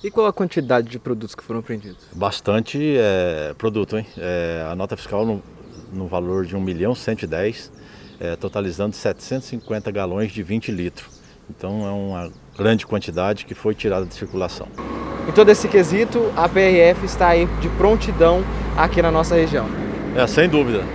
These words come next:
Speaker 2: É, como vocês têm percebido, ultimamente o nosso efetivo tem sido reforçado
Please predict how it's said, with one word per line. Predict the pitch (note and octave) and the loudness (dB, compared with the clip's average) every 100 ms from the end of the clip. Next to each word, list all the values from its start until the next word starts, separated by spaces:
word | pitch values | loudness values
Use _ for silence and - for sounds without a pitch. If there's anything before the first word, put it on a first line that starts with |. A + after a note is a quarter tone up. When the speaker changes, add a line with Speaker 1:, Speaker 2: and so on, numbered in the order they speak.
| - | -6
Speaker 2:
É, | G#2 G2+ F#2 F2 F2 E2 - - | -2 0 -2 -2 -4 -6 -8 -6
como | A#2+ A#2+ | -4 -4
vocês | A2+ B2+ G#2+ | -4 -4 -4
têm | A#2 | -6
percebido, | G#2+ A#2 A#2 G#2 C3 A#2 G2+ - - - - | -4 -2 -2 -2 -4 -4 -10 -14 -14 -12 -4
ultimamente | G#2 G#2+ - A2+ G#2+ A2 A#2 A#2+ | -4 -2 -2 0 2 2 2 0
o | |
nosso | G#2+ A2 | 0 0
efetivo | A2+ A2+ - A#2+ - | 0 -2 -2 -4 -2
tem | G#2+ | -2
sido | - A#2 G2 | 0 -2 0
reforçado | G#2 - G2+ - A2+ | -2 0 0 4 2